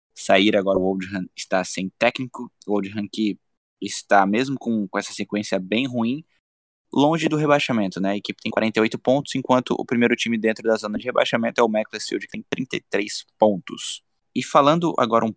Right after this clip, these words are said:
pouco da questão ali dos times nos playoffs, né? A gente vê ali o Mansfield com sessenta e cinco pontos, o Tranmere Rovers, que foi pra sua quinta vitória consecutiva, venceu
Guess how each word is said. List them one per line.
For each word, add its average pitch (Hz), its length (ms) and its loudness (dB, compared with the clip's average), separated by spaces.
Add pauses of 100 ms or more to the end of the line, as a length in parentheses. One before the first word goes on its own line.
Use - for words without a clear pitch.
pouco - 300 -2
da 98 120 -2
questão 98 420 -4
ali 95 260 -2
dos - 300 -8
times 101 640 -4
nos 95 300 -4
playoffs, 87 880 -4
né? 95 200 0 (460)
A 98 60 -4
gente 110 340 -2
vê 104 180 0
ali 101 180 0
o 98 80 0
Mansfield 98 580 -4
com - 180 -10
sessenta 92 420 -6
e 90 80 -4
cinco 87 320 -8
pontos, 123 480 0 (420)
o 104 120 0 (120)
Tranmere 123 460 4
Rovers, 113 760 4 (320)
que - 300 4 (560)
foi 120 160 6
pra 107 240 4
sua 107 420 2 (120)
quinta 165 420 0
vitória 104 480 2
consecutiva, 101 680 -4
venceu 101 460 0